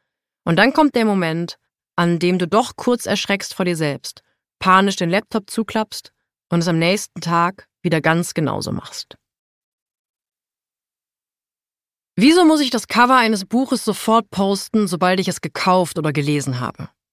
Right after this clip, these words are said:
Sind Video-Essays auf YouTube wirklich weniger Zeitverschwendung als Make-up-Tutorials oder denkt man das nur, weil sie weniger Spaß machen? Hoffe ich, dass meine Lieblingsinfluencerin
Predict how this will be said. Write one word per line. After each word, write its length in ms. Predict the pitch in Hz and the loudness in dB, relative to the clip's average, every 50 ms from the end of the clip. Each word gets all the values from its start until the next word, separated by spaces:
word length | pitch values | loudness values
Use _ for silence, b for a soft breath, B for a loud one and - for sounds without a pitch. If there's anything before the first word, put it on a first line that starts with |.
| _ _ _ _ _ _ _ _ - | _ _ _ _ _ _ _ _ -4
Sind 340 | 165 170 233 277 277 226 220 | 0 4 6 6 6 6 4
Video-Essays 760 | 269 254 262 262 254 220 220 226 - 233 226 233 240 - | 2 4 4 4 4 4 2 2 2 2 2 2 2 2
auf 140 | - 208 190 | -2 -2 0
YouTube 480 | 196 196 233 220 - - 240 240 208 - | 2 2 2 0 0 0 0 0 -2 -2
wirklich 480 | - 151 180 214 226 - 247 - - 175 | -2 0 2 2 2 0 -2 -4 0 0
weniger 380 | 202 220 226 220 202 220 202 | 2 2 2 2 2 0 -2
Zeitverschwendung 840 | - - - 190 208 - - 220 - - 202 196 208 208 202 202 196 | -2 -2 0 0 0 0 -2 -4 -2 0 0 0 2 0 0 -2 -2
als 260 | - - - - - | -2 -2 -2 0 0
Make-up-Tutorials 1160 | 180 180 196 196 208 196 - - 196 - - 202 196 202 202 196 196 202 202 196 - - - _ _ | 2 2 2 2 0 -2 -2 -4 -8 -6 -2 0 2 2 2 2 0 -2 -2 -6 -8 -14 -16 _ _
oder 160 | - 180 180 | 0 0 2
denkt 280 | 156 180 185 214 208 - | 4 4 2 2 2 2
man 120 | 202 185 | 0 2
das 180 | 175 165 - - | 2 0 -2 0
nur, 360 | 165 160 165 165 165 160 - - | 0 0 0 0 -2 -4 -2 0
weil 140 | 160 160 | 0 0
sie 120 | 156 160 151 | 0 0 0
weniger 280 | 165 165 165 156 156 | 0 0 0 0 -2
Spaß 400 | 143 - - 170 165 156 139 - | -4 -2 0 0 0 0 0 -2
machen? 240 | - - - - - _ _ _ _ _ _ _ _ _ _ _ _ _ _ _ _ _ _ _ _ - | -8 -10 -10 -12 -16 _ _ _ _ _ _ _ _ _ _ _ _ _ _ _ _ _ _ _ _ -2
Hoffe 320 | - 214 269 - - 392 | 2 2 2 2 2 -2
ich, 260 | 320 285 330 320 - - | 0 2 2 0 0 0
dass 180 | 226 196 - | -2 -2 0
meine 380 | 208 190 190 202 220 254 269 262 | 2 4 4 4 4 4 2 2
Lieblingsinfluencerin 1300 | 233 226 247 - - 202 196 - - 180 175 165 - - 165 147 143 135 - 160 147 151 165 208 226 | 2 0 0 0 -2 -2 -2 -2 -2 -4 -4 -4 -4 -4 -2 -2 -2 -2 -4 -4 -4 -2 -2 -4 -4